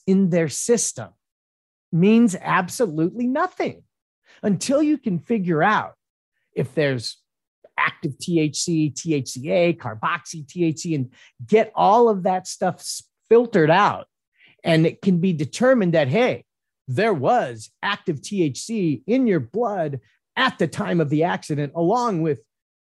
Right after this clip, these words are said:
the alcohol, the cocaine, the meth, and everything else that's in your blood. So by just taking a piece of the blood that has T H C in it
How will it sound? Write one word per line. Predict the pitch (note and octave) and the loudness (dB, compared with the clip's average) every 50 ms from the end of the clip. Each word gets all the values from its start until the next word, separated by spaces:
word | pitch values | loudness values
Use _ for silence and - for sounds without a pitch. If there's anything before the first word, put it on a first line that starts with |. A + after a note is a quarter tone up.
| _ _ - | _ _ -4
the | E3 E3+ D3 | -2 -2 0
alcohol, | D#3 E3+ C3 - D#3 C#3+ C#3+ C#3 C3+ | 0 -2 -2 -2 -4 -2 -2 -2 -4
the | C3+ C#3 | -4 -6
cocaine, | - F#3 F3 F3 - G3 D3 D#3 D3+ D3 D3+ C#3 | -4 -4 -4 -4 -4 -6 -6 -4 -4 -6 -6 -6
the | D#3 | -6
meth, | D3 E3 F#3 D3+ C#3 C#3+ - - | -4 -4 -4 -4 -4 -8 -8 -6
and | E3 F3+ | -4 -4
everything | F#3+ D#3 E3+ - - E3 D#3 | -2 -4 -4 -8 -8 -8 -6
else | F3 E3 C#3 C3 - - _ _ - - - - | -6 -6 -6 -8 -10 -16 _ _ -20 -20 -8 -4
that's | - C#3 - - | -4 -4 -2 -2
in | E3+ D#3 C#3+ | -2 -2 -2
your | C#3 B2 | -2 -4
blood. | G#2+ D3 D3 C#3+ A2+ G#2 G#2 - | -4 -6 -8 -8 -8 -10 -12 -6
So | - F#3 D#3 C#3 B2+ C3 _ _ _ _ _ _ _ _ _ _ _ _ _ _ _ _ _ _ - | 0 2 2 2 2 -2 _ _ _ _ _ _ _ _ _ _ _ _ _ _ _ _ _ _ -12
by | C#3+ C3 F#3 D#3+ D#3 | -4 0 0 2 2
just | D#3 B2+ A2+ F#3+ G#3 A#3 A3+ - - - | 0 0 2 4 4 4 2 -2 -10 -6
taking | - A3 F#3+ G3+ G3 - G3 F#3 F3+ F3 F3+ F3 E3+ _ _ _ _ _ _ _ _ _ _ _ _ _ _ _ _ _ _ _ _ _ _ - | -4 -2 -2 -2 -4 -4 -6 -4 -4 -2 -4 -6 -8 _ _ _ _ _ _ _ _ _ _ _ _ _ _ _ _ _ _ _ _ _ _ -4
a | E3 D3+ | -4 -4
piece | C3 - _ - - - C4 B3+ A#3+ - - | -4 -6 _ -12 -4 -2 -2 -2 -2 -2 -4
of | G#3+ F#3 F3 | -4 -4 -4
the | E3+ E3+ | -6 -8
blood | D3 - D3+ D#3+ F3+ F3 D#3 C#3 B2+ A#2 A2+ A2 A2+ A2 _ _ _ _ _ _ _ _ _ _ _ _ _ _ _ _ _ _ _ _ - - | -8 -6 -2 2 2 4 4 4 2 -2 -4 -6 -10 -14 _ _ _ _ _ _ _ _ _ _ _ _ _ _ _ _ _ _ _ _ -8 -8
that | D3 C3 | -6 -4
has | C#3+ F#3+ F#3+ F3+ - - - _ _ _ _ _ _ - | -2 -2 -2 -2 -4 -6 -14 _ _ _ _ _ _ -10
T | - A3+ G#3+ G#3 | -4 2 4 4
H | G3 F3+ - | 4 4 2
C | - - F#3 E3+ | -2 -4 -2 -2
in | B2+ F#3 G3+ A#3 A3+ | 0 2 2 2 2
it | D3 D3 - | 2 0 -2